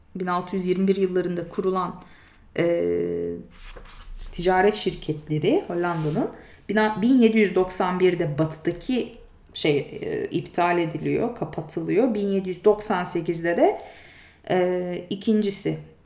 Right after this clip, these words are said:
şey, doğudaki kapatılıyor. Çünkü şeye denk geliyor biraz da, tam bu, e, Cum-, Batava Cumhuriyeti'nin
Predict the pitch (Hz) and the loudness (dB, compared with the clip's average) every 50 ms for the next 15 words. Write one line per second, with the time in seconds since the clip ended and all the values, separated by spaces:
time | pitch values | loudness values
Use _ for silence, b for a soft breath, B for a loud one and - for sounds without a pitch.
0 | _ _ _ - 175 165 156 156 175 185 196 196 - 185 185 - - - - 165 | _ _ _ -2 -2 0 0 4 6 8 8 8 8 6 4 2 -4 -8 -8 -6
1 | - 147 143 147 - 156 147 - 143 139 - - - - _ _ _ _ _ _ | -4 -4 -6 -6 -8 -8 -6 -4 -6 -6 -8 -12 -20 -20 _ _ _ _ _ _
2 | _ _ _ _ _ _ _ _ _ _ _ _ _ _ _ _ _ _ _ _ | _ _ _ _ _ _ _ _ _ _ _ _ _ _ _ _ _ _ _ _
3 | _ _ _ _ _ _ _ - - 247 233 220 226 302 311 - 294 254 262 277 | _ _ _ _ _ _ _ -2 2 4 4 6 4 4 4 4 6 6 6 6
4 | 262 226 190 185 - - 170 175 165 165 160 160 160 160 156 156 156 156 170 170 | 6 6 4 2 0 0 0 2 2 2 2 0 0 0 0 0 0 -2 -4 -4
5 | - - 208 208 220 220 - B B B B B B B - 190 185 - - - | 0 2 2 2 2 -2 -6 B B B B B B B -16 -16 -16 -16 -16 -6
6 | - - 170 175 180 - - - 180 180 180 180 - - - - _ 185 180 175 | -4 -4 -2 -2 -2 -2 -2 -2 -2 -2 -4 -6 -8 -10 -20 -18 _ -12 -4 -2
7 | 190 180 - - - 196 - - - 233 226 208 180 165 - - 165 - 185 185 | -2 -2 -2 2 2 2 2 4 4 4 6 6 4 2 0 -4 -6 -2 0 0
8 | 180 180 180 175 175 170 170 175 - - 175 190 254 381 | 0 0 0 0 0 0 -2 -2 -6 -6 -2 -2 -2 -2